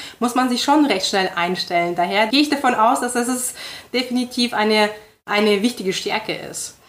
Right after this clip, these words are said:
Ja, dann lass uns mal in das Thema einsteigen. Die allererste Frage, die ich hab:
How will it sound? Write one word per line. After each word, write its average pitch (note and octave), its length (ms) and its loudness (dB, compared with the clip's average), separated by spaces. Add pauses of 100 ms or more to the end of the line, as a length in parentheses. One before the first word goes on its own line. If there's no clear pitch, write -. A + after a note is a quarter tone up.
(460)
Ja, D#4 260 2
dann C4+ 280 4 (160)
lass C#4 200 2
uns E4+ 140 2
mal D4 480 4
in G#3+ 100 -2
das F#3+ 220 0
Thema D#4 380 2
einsteigen. D#3+ 920 -2 (160)
Die A3 320 -2
allererste C#4+ 540 2
Frage, G#3 400 2
die F#3+ 160 -6
ich - 180 -8
hab: - 240 -2